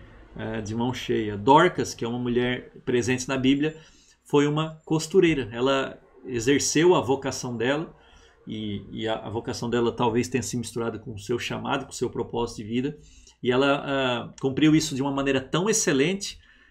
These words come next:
que ela deixou uma marca na geração dela. Quando ela morreu, as pessoas da comunidade dela choravam muito, copiosamente, por, por causa dela.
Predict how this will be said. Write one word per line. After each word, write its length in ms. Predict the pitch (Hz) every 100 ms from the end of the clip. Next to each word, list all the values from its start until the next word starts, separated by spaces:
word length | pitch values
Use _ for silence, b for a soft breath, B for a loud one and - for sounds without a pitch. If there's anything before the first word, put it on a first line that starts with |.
| b _
que 220 | - 131
ela 200 | 131 147
deixou 340 | 151 147 151
uma 140 | 151 170
marca 460 | 151 139 156 160
na 100 | 151
geração 480 | 131 143 143 - 156
dela. 300 | 123 120 104
Quando 240 | - 110 117
ela 140 | 123
morreu, 480 | 127 139 123 127 143
as 120 | 139
pessoas 440 | - 113 - 120 110
da 100 | 117
comunidade 520 | 123 120 113 113 104
dela 180 | 110 120
choravam 640 | - 143 143 123 139 143
muito, 520 | 143 131 143 160 - b b -
copiosamente, 760 | 147 147 143 135 135 117 127 -
por, 300 | - 135 127
por 160 | 135
causa 280 | 127 120 123
dela. 400 | 123 113 113 101